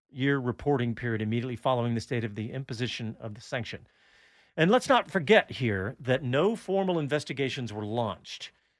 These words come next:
And, and so, remember, a lot of this is, um, it, the, the, they're basing all this on what the teams themselves submitted. So they're not going back.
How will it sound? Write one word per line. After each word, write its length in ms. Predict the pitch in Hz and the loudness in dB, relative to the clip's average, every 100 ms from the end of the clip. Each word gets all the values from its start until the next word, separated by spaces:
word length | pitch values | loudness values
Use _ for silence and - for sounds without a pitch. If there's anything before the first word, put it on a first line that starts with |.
| _ _ - | _ _ -4
And, 500 | 139 127 123 123 - | 0 2 0 -2 -6
and 160 | - 123 | -10 -10
so, 500 | - 160 135 127 117 _ _ _ _ 147 | -2 4 4 2 -2 _ _ _ _ -2
remember, 340 | 185 151 131 - | 2 2 0 -2
a 80 | 131 | 2
lot 220 | 143 254 | 6 6
of 100 | 180 | 6
this 420 | 131 127 - - - - | 2 0 -4 -12 -18 -2
is, 540 | 135 123 120 110 - - _ _ _ _ _ _ - | 4 4 4 0 -6 -16 _ _ _ _ _ _ -2
um, 500 | 120 117 107 104 117 _ _ _ _ | 2 4 4 0 -6 _ _ _ _
it, 160 | 151 170 165 | -6 -6 -10
the, 100 | 147 - | -12 -4
the, 280 | 147 147 151 | 0 2 0
they're 240 | 160 170 160 | 0 0 0
basing 400 | 123 262 254 214 | 0 0 2 2
all 140 | 156 | 4
this 180 | 139 - | 2 0
on 180 | - 135 | -4 -4
what 140 | 202 | -4
the 80 | 185 | -6
teams 480 | - - 247 262 233 | -8 -8 -6 -8 -8
themselves 540 | 185 - 208 185 147 | -8 -6 -4 -4 -6
submitted. 600 | - 151 139 190 127 - _ _ _ _ _ _ | -12 -12 -8 -6 -6 -10 _ _ _ _ _ _
So 200 | - 160 | -6 -2
they're 160 | 202 | 0
not 320 | 233 262 196 131 | 0 -2 -2 0
going 300 | 208 220 151 | 2 2 2
back. 400 | 160 202 - | 2 2 0